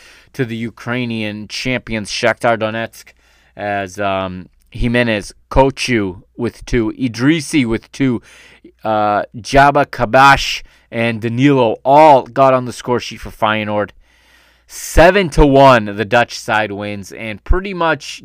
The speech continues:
guarantees that the Dutch league is going to pass the Portuguese league in, uh, coefficient for good.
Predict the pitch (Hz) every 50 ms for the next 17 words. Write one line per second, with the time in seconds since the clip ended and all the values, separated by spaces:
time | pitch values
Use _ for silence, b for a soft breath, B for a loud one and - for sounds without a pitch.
0 | 135 113 104 113 131 156 160 151 135 - - 139 131 127 120 113 104 - _ b
1 | b b b b b b b b b b 135 127 - 135 117 127 135 139 135 -
2 | - 127 123 131 127 123 113 120 113 95 - 120 120 117 110 - 110 - - 110
3 | 113 110 - - - 113 - 120 113 104 - - - 107 92 95 101 104 104 101
4 | 90 - - _ _ - 113 107 104 98 98 101 98 98 95 - - 135 123 120
5 | - - 110 - - 117 104 - - _ - 131 127 127 107 113 113 110